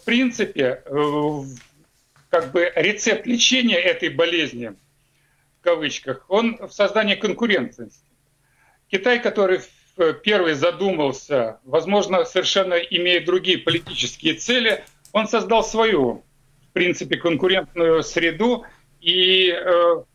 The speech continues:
принципе, в этом, возможно, это не очень хорошо, что Китай как бы, э, в, в информационной сфере варится виртуально в своей, как бы, в своем котле. Но они, продумав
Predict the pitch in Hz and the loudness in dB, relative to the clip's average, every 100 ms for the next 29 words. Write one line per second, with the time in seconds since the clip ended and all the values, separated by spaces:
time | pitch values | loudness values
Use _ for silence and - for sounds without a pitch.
0 | _ - 202 254 233 190 190 165 143 147 | _ -2 0 0 -2 -4 0 0 -2 -6
1 | 151 147 160 202 208 180 190 208 226 202 | -12 -6 -4 -2 -2 0 0 2 0 0
2 | 190 - - 202 240 233 190 - 170 156 | -2 -2 -4 0 0 0 -4 0 0 0
3 | 214 196 - 135 156 180 165 185 156 143 | -4 -6 -8 -8 -2 0 0 0 -4 0
4 | 165 - - _ _ - 147 147 151 143 | -2 -2 -12 _ _ -2 2 2 0 -6
5 | 135 127 135 - 123 127 170 143 175 175 | -10 -14 -14 -18 -12 -2 -2 0 -2 -2
6 | - 196 170 147 - 208 196 165 175 180 | 0 0 0 -4 -2 0 2 2 2 2
7 | 165 - 170 143 - _ _ 139 160 143 | 0 0 0 0 -6 _ _ 0 0 2
8 | 190 185 170 160 - 190 185 165 - 156 | 4 4 0 -8 -2 0 2 -2 -2 -4
9 | 135 143 - 196 185 127 123 135 - 117 | -4 -10 -2 0 2 0 -2 -4 -6 -8
10 | 98 - _ _ _ _ 143 170 175 208 | -10 -14 _ _ _ _ 0 2 2 0
11 | 220 - _ _ - _ _ 175 175 170 | -2 -6 _ _ -20 _ _ -2 0 0
12 | 214 - - | 0 0 -2